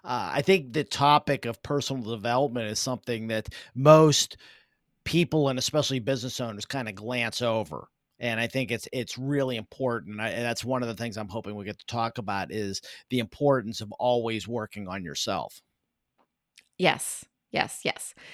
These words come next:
Speaker 2: I know it is so important to you. You've, you've,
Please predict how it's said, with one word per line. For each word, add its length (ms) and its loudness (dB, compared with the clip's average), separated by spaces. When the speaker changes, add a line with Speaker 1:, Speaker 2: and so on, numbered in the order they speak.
Speaker 2:
I 220 8
know 400 10
it 120 6
is 140 6
so 340 8
important 520 2
to 160 -2
you. 320 6
You've, 440 4
you've, 340 2